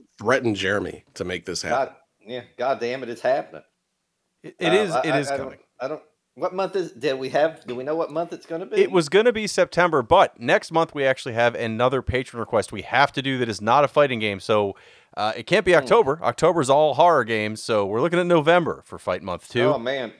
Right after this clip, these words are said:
Speaker 2: Finally, you'll have something to be thankful for in November.
Speaker 1: Yeah, that would have been a, a cool question to, to read right before we announced it. <laughs> So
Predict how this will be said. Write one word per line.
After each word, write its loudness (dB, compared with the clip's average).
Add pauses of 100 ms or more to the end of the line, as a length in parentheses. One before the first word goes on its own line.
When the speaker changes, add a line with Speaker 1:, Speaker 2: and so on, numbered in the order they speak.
(340)
Speaker 2:
Finally, 0 (100)
you'll -6
have 0
something -6
to -10
be -10
thankful -8
for -4
in -10
November. -12 (600)
Speaker 1:
Yeah, 0
that 0
would 0
have -4
been 4
a, 2 (120)
a -8
cool 0
question -4
to, -2
to -12
read -4
right 0
before -4
we -2
announced -4
it. -8
<laughs> -
So 2